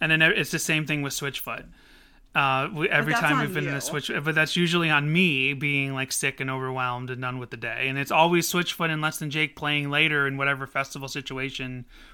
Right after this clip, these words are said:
Speaker 1: or concert situation we've been at. So this time Jessica made it all the way through a Less Than Jake show. So we
Speaker 2: Yep.
Speaker 1: gotta get back to Switchfoot and see all of a Switchfoot song, <laughs> show. But, um, Less Than Jake was amazing.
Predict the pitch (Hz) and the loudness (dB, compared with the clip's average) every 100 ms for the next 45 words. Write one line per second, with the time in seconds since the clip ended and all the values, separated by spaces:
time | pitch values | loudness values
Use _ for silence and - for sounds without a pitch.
0 | - 135 147 139 139 131 - 131 131 127 | -8 -4 -2 0 -2 -6 -6 -4 -4 -6
1 | 123 143 120 117 - - - - - 180 | -4 -4 -4 -8 -14 -20 -20 -8 2 4
2 | 190 214 196 208 - 196 196 185 190 202 | 6 6 6 4 4 6 6 8 8 8
3 | 190 - 185 185 185 175 185 202 - 151 | 4 4 2 4 2 2 4 4 2 0
4 | - 170 196 226 220 220 214 208 208 208 | -2 2 4 8 8 6 4 4 4 4
5 | 196 214 214 - 185 165 - - - - | 0 0 0 0 -2 -2 -8 -20 -20 -6
6 | 165 156 214 214 190 185 202 185 - 202 | -4 0 4 6 8 8 6 4 2 0
7 | 202 170 143 - 131 131 - - - 156 | 2 -2 -2 -2 -2 -2 -2 -2 0 2
8 | 135 139 - - - - - - - - | 2 0 -2 -8 -20 -20 -20 -20 -20 -20
9 | - _ - 160 156 151 147 143 139 _ | -20 _ -2 2 6 6 4 0 -6 _
10 | _ - - - 175 196 220 196 185 180 | _ -20 -20 -8 4 6 8 6 6 4
11 | 170 147 139 139 135 139 | 2 0 0 -2 -4 -8